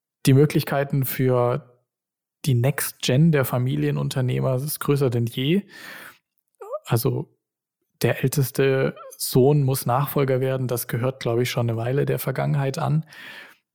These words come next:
Und viele reizt dieser Weg in die operative Führung nicht. Und Unternehmen, kommt noch dazu, Unternehmen, die stark gewachsen sind über die letzten Jahrzehnte,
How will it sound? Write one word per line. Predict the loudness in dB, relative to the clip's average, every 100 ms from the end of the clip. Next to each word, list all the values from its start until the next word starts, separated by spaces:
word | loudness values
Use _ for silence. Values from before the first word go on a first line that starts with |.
| _ -18
Und | 0 2 2 -4 _ -8 -6
viele | -6 -6 0 2 2 2
reizt | 0 -2 0
dieser | 2 2 2
Weg | 0 0
in | -2
die | 0
operative | 0 0 -2 -2 -4 -4
Führung | -2 0 2 4
nicht. | 4 4 2 -2
Und | 0 0 0 -6 -10 _ _ _
Unternehmen, | 0 2 2 0 0 -2 -2 -2 -4 -8 _ _ _ _ _ _ _ _ _ _ 0
kommt | 2 2
noch | 0
dazu, | -2 -2 0
Unternehmen, | 2 0 0 -2
die | -2 -4
stark | -2 -2 0
gewachsen | -2 -2 0 0
sind | 2 0 0
über | -2 -2
die | 0 0
letzten | 0 -2 -2 -4 -2 -2 -2 -2
Jahrzehnte, | -2 -2 -2 -2 0 0 2 0